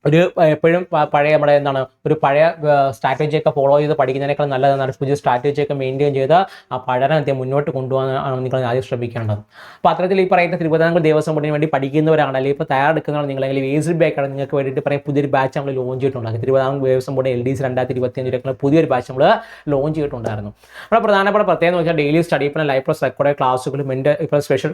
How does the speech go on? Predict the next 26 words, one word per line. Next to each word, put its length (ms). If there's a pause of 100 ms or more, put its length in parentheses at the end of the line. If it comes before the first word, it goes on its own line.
കറണ്ട് 160
അഫയർ 200
സെക്ഷനും 220
സ്പെഷ്യൽ 400
ടോപ്പിക് 300
സെക്ഷനുകളും 480 (340)
എല്ലാം 300
കൂടെയുള്ള 340 (240)
പ്രീവിയസ് 260
ക്വസ്റ്റ്യൻ 340
പ്രാക്ടീസ് 260
സെക്ഷനും 340
പ്രീവിയസ് 340 (120)
മോക്ക് 200
ടെസ്റ്റുകളൊക്കെ 240 (140)
നമ്മൾ 120
എന്ത് 100
ചെയ്യുന്നുണ്ട് 240
നിങ്ങൾക്ക് 260
വേണ്ടി 180
തരുന്നുണ്ട്. 320 (340)
ഓക്കെ, 120 (640)
അപ്പോൾ 120
ഈ 120
പറയുന്ന 240 (300)
കംപ്ലീറ്റ് 380